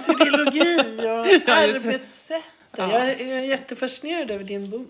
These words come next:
Speaker 1: dina moodboards.
Speaker 2: Mm, mm, mm.
Speaker 1: Det tyckte jag var
Speaker 2: Ja. Och jag, jag, alltså det som är kul med det också, eller, eller liksom...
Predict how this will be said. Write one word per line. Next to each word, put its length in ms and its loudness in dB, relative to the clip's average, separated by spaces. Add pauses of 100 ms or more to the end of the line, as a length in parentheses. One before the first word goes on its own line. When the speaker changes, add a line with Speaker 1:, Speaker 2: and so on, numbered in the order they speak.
(120)
Speaker 1:
dina 300 -12
moodboards. 1160 -12
Speaker 2:
Mm, 340 4
mm, 160 6
mm. 240 2 (520)
Speaker 1:
Det 60 -20 (120)
tyckte 280 -16
jag 120 -10
var 300 -12
Speaker 2:
Ja. 180 -4 (2500)
Och 140 4
jag, 180 2
jag, 260 4
alltså 200 2
det 160 0
som 100 0
är 60 2
kul 260 0
med 160 4
det 160 2 (580)
också, 520 0 (160)
eller, 300 -2
eller 200 2
liksom... 400 -2